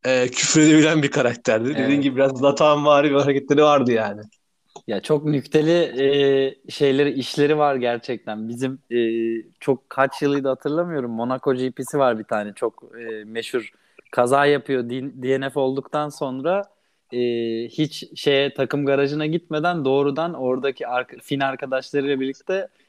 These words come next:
Speaker 2: yata gidiyorlar. Yatta takılmaya devam ediyorlar falan gibi.
Speaker 1: <laughs> Evet,
Speaker 2: Hani
Speaker 1: evet.
Speaker 2: ya şöyle birkaç istatistik çıkardım. On dokuz tam sezon geçmiş. Kırk iki yaşında, e, Raikkonen şu an. E, on dokuz tam sezon geçirmiş.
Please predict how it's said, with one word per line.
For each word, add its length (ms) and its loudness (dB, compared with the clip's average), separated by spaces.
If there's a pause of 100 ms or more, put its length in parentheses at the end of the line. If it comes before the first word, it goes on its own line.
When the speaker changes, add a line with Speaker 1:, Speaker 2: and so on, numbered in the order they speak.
Speaker 2:
yata 280 2
gidiyorlar. 500 0
Yatta 420 -4
takılmaya 480 -4
devam 280 -2
ediyorlar 380 -4
falan 460 -2
gibi. 160 -6
Speaker 1:
<laughs> 600 -18
Evet, 120 6
Speaker 2:
Hani 140 6
Speaker 1:
evet. 320 2 (380)
Speaker 2:
ya 340 2
şöyle 680 0
birkaç 440 -4
istatistik 640 -6
çıkardım. 460 -2
On 280 0
dokuz 360 -2
tam 240 0
sezon 380 -2
geçmiş. 580 -6 (100)
Kırk 240 -4
iki 180 -2
yaşında, 640 -2
e, 60 -6 (680)
Raikkonen 640 -4
şu 180 -10
an. 200 -6 (840)
E, 360 2
on 340 2
dokuz 280 0
tam 240 0
sezon 340 0
geçirmiş. 460 -4